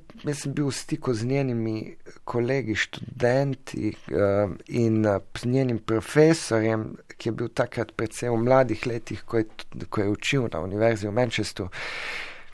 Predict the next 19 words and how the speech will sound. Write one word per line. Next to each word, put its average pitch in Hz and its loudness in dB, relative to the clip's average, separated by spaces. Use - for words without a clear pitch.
In 139 4
so, 127 4
ja, 139 4
tak, - -6
ta 139 6
profesor 131 0
je 117 0
rekel, 123 -2
da 113 2
tak - -6
zelo, 127 4
a, 107 0
nav-, 120 2
navdušenega 117 2
bralca 120 4
oziroma 107 2
bralke 117 2
v - -8
svoji, 60 0